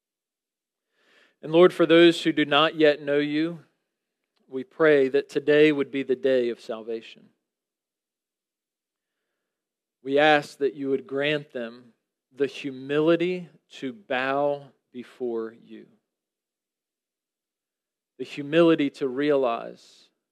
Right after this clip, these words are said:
they cannot do it on their own, the humility to realize that they need a Lord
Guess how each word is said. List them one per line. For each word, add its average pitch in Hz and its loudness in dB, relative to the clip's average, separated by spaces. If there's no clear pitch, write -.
they 127 -10
cannot 135 -10
do 131 -6
it 117 -6
on 113 -14
their 113 -14
own, 117 -20
the 127 -14
humility 151 0
to 135 2
realize 131 2
that 127 -8
they 127 -2
need 135 -8
a 120 -2
Lord 120 -8